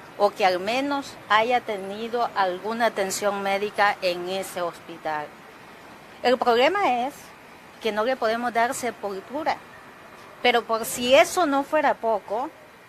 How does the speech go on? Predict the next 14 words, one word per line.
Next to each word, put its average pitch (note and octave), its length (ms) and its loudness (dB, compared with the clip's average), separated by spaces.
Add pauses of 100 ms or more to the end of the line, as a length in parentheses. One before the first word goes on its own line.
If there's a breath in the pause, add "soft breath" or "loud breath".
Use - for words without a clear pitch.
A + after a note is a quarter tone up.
(140)
le F#3+ 360 -4
llaman C#4+ 420 0
a A#3+ 80 0
la G3+ 140 0
familia F#3+ 680 -8 (720)
una A#3 320 2
persona C4 540 2
haciéndose C4 760 0
pasar G3+ 520 -2
por F#3 220 -8
fiscal G3+ 600 -6 (400 loud breath)
de A3 200 2
esta F4+ 240 6
sede, F4+ 420 4